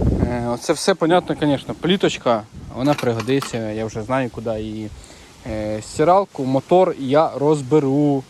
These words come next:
сто процентів. Е, масло, отработка теж треба. Хто знає та слідкує за нашим інстаграмом, до речі, підписуйтесь, буде внизу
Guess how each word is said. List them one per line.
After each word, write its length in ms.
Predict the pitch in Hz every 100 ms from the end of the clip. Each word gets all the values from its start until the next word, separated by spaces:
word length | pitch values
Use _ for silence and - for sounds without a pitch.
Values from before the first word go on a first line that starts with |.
| -
сто 200 | - -
процентів. 640 | 127 135 - 131 117 120 107 - - - - - - - - 180
Е, 760 | - 120 110 113 113 - - - - - - - - - - - - - - -
масло, 560 | 160 160 202 - - 127
отработка 600 | 127 135 135 131 - 117 -
теж 300 | 123 135 151
треба. 640 | - 147 147 156 143 139 131 - -
Хто 340 | - - 170 160
знає 320 | 170 185 175
та 140 | 160
слідкує 840 | 156 170 165 - 170 160 156 147 -
за 100 | 151
нашим 360 | 156 156 - 156
інстаграмом, 640 | 143 - 156 196 220 143
до 100 | 123
речі, 240 | 127 120 -
підписуйтесь, 640 | - - 123 - - -
буде 300 | - - 110
внизу 320 | 117 117 -